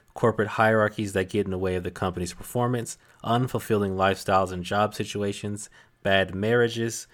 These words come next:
and in the very act of destroying, often the warrior energy is building a new civilization,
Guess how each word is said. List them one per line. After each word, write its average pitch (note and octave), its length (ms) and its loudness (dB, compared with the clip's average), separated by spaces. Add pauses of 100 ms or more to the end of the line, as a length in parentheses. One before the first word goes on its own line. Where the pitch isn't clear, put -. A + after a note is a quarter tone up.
(320)
and G#2 260 -2
in G2 80 -2
the G2 80 -2
very G2+ 300 2
act D3+ 260 -4
of G#2+ 80 -4
destroying, F#2 640 -6
often A2 300 -4
the G#2 80 -2
warrior G2+ 280 0
energy G2 360 -2
is F2+ 120 -6
building F#2+ 320 -4
a F2+ 60 -8
new G#2 260 -2
civilization, F#2+ 840 -4